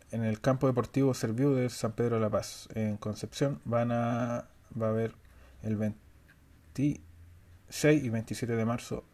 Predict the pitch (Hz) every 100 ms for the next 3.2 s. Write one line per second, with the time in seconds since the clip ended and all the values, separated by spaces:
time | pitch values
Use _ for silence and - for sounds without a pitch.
0 | - - 110 107 104 104 - 107 - 107
1 | 107 104 110 113 110 117 117 117 117 117
2 | 117 113 113 113 - 107 - 110 113 127
3 | 135